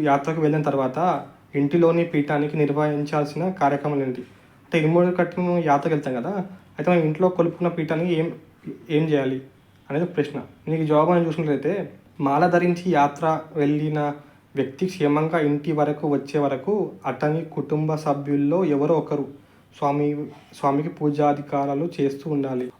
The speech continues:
మూడో ప్రశ్న మనం చూసుకున్న-, మూడో ప్రశ్న చూసుకున్నట్లయితే, దీక్షలో ఉండగా అనివార్య కారణాల వల్ల రాత్రిపూట ఎక్కడైనా ఉండాల్సి వస్తే నిత్య పూజలు ఎలా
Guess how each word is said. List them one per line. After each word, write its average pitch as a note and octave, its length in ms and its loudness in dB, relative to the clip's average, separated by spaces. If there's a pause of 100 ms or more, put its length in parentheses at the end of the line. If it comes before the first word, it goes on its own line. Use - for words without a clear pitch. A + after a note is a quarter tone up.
(140)
మూడో E3+ 200 4
ప్రశ్న F3+ 280 2
మనం E3+ 180 4
చూసుకున్న-, D#3 300 -2 (360)
మూడో E3 160 4
ప్రశ్న E3+ 220 0
చూసుకున్నట్లయితే, D3+ 640 -2 (260)
దీక్షలో F3+ 400 4
ఉండగా F3 440 2
అనివార్య D#3+ 400 2
కారణాల D3+ 380 0
వల్ల D3+ 340 0 (460)
రాత్రిపూట D#3 440 2
ఎక్కడైనా D#3 320 0
ఉండాల్సి D3 400 2
వస్తే F3 480 -2
నిత్య D3 220 -2
పూజలు D3 720 2
ఎలా D3+ 500 0